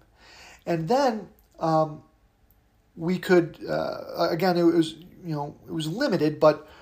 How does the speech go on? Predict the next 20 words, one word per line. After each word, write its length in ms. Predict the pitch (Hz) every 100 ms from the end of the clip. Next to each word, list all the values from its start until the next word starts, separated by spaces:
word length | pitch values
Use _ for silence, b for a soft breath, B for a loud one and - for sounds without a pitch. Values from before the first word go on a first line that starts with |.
| B B _
we 160 | 170 170
could 280 | 190 175 143
do 300 | 175 180 180
some 260 | - 175
simple 460 | 156 - 165 175 180
operational 720 | 165 160 156 160 160 156 151
checks 420 | - 151 151 -
on 140 | 143
the, 180 | 139 139 135 b b 147
uh, 200 | 139 127
the 180 | 143
aircraft. 560 | 147 143 139 147 151 151
And 240 | 170 151
when 300 | 165 185 170 139 - - 156
that 260 | 175 170
particular 480 | 165 - 226 220 185
plane 480 | 165 175 165 160 156 b
itself 640 | - - - 220 214 190 170
went 260 | 165 165
through, 640 | 160 - 165 160 156 151